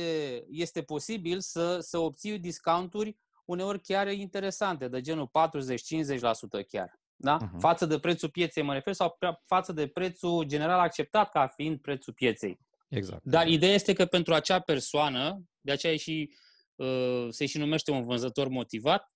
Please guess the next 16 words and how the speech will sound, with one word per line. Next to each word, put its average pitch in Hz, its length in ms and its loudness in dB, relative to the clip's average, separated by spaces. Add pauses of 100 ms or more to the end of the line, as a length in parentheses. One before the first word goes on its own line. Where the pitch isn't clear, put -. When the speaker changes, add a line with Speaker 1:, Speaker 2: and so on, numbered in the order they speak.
(200)
Speaker 1:
nu 202 300 6
banii 185 460 4
sunt 175 300 -2
cel 185 180 -2
mai 185 160 -2
important 170 520 -2
parametru. 165 600 0
Contează 165 580 0
și 127 280 -4
ei, 170 120 0
dar 156 220 2
nu 180 160 -2
sunt 170 220 -4
cel 170 160 -2
mai 170 140 0
important. 151 560 -2